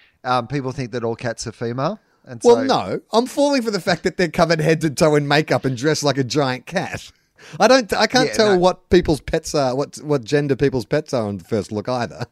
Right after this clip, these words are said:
Speaker 1: No, I appreciate that. And you're probably not allowed to look. <laughs> Um,
Speaker 2: <laughs> Can you imagine that? Walk up to Catman, just grab him by the back of the pants and lift him up. Oh, it's a dude. Uh, Mike Haller's just confirming it is Catman.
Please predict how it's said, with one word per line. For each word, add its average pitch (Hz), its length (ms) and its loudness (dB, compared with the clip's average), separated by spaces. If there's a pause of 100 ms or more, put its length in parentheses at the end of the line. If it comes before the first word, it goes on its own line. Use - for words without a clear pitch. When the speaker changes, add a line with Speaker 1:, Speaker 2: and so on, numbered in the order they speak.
(240)
Speaker 1:
No, 139 160 -6
I 117 300 -2
appreciate 113 500 -6
that. 101 240 -12
And 135 120 -8
you're 139 80 -6
probably 131 280 -4
not 117 160 -6
allowed 110 220 -6
to 104 80 -10
look. 104 320 -12 (360)
<laughs> 156 60 -6 (360)
Um, 147 380 0
Speaker 2:
<laughs> 262 300 -4
Can 226 160 -14
you 214 80 -2
imagine 165 420 0
that? 170 220 -2 (720)
Walk 156 180 -4
up 156 120 -6
to 151 100 -2
Catman, 151 420 0
just 131 160 -2
grab 151 160 2
him 147 100 0
by 143 120 4
the 135 80 2
back 139 180 -2
of 135 40 -4
the 120 60 -2
pants 143 360 -2
and 131 80 -4
lift 139 180 -4
him 123 100 -4
up. - 220 -6 (500)
Oh, 240 140 2
it's 160 120 -2
a 170 40 -8
dude. 240 320 0 (500)
Uh, 131 180 2
Mike 151 240 2
Haller's 127 240 0
just 117 140 -6
confirming 113 400 -2
it 123 100 -2
is 139 200 2
Catman. 104 580 -6